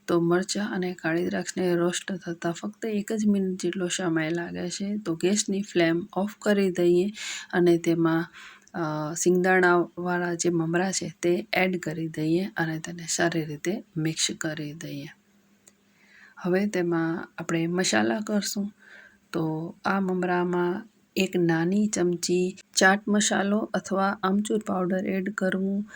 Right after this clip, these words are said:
બે મોટી ચમચી દળેલી ખાંડ એડ કરવી. તો મેં મીડિયમ તીખાશવાળા બનાવ્યા છે એટલે વધુ મરચાં એડ નથી કર્યા, પણ જો તમે ઈચ્છો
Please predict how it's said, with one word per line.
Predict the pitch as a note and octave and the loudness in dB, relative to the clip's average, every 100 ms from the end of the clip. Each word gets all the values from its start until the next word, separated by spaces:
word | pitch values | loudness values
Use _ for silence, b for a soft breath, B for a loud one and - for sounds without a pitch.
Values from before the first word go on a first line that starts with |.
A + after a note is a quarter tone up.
| B B - | B B 2
બે | F#3 A3+ | 6 6
મોટી | A3 G#3 G#3+ G#3+ | 6 4 4 2
ચમચી | G3+ F#3+ F3+ G3 F#3+ | 2 0 0 0 2
દળેલી | E3+ E3+ F#3 F#3+ G#3 | 6 6 6 2 -2
ખાંડ | - F#3 F3+ F3 | 0 0 0 0
એડ | D#3 E3 | -4 -4
કરવી. | - E3 E3 F3+ G#3+ - | -6 -4 -4 -4 -6 -4
તો | F3+ F3+ F3 E3+ - - | 0 4 4 2 0 -2
મેં | F#3+ G#3 | 0 4
મીડિયમ | F#3+ F#3 G3 A3 | 4 6 6 4
તીખાશવાળા | A3+ A3 A3 A3 G#3+ G#3+ G#3+ | 0 -2 0 0 0 0 2
બનાવ્યા | G#3+ F#3+ F#3+ G3 G3 G3+ | 2 2 0 0 0 0
છે | - G#3 G#3 | 0 0 0
એટલે | F#3+ F3 F3+ | -2 -2 0
વધુ | F3 F3 F#3+ F#3+ | 2 2 4 2
મરચાં | F#3 F3+ - G3 G3 | 2 0 -2 -4 -2
એડ | F#3 F3+ | -2 -2
નથી | F3 E3 E3 A3+ | -2 -2 -2 -4
કર્યા, | F3+ D#3+ E3+ G#3 B B B - | 0 0 0 -2 B B B 0
પણ | F3 | 4
જો | F3 F3+ | 6 4
તમે | F3 E3+ F3+ | 4 0 0
ઈચ્છો | F#3 - E3+ | -2 -4 -6